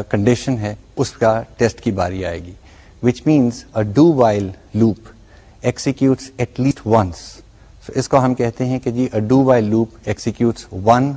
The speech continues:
or more times۔ Let's take a look at the syntax of the do while loop۔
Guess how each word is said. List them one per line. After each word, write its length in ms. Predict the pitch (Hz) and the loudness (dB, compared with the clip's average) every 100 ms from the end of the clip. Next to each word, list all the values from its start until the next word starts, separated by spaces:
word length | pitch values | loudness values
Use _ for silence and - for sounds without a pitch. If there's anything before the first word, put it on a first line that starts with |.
| - - | -6 2
or 160 | 120 113 | 4 4
more 280 | 110 107 104 - 117 | 2 0 0 -2 -4
times۔ 420 | 101 85 - - _ _ _ _ _ _ - | -4 -8 -16 -20 _ _ _ _ _ _ 0
Let's 220 | 147 151 - | 2 2 0
take 220 | 135 117 | 0 2
a 20 | |
look 240 | 113 120 - - _ _ _ 120 | 2 0 -4 -20 _ _ _ -4
at 160 | 113 | -2
the 40 | 110 - | -4 0
syntax 680 | 139 135 110 92 - - 107 | 0 2 -2 -6 -10 -6 -4
of 160 | - 101 | -2 -2
the 80 | 104 | 0
do 80 | 104 95 | 0 -2
while 460 | 92 98 - 95 | -6 -10 -10 -6
loop۔ 280 | 90 - - | -6 -8 -18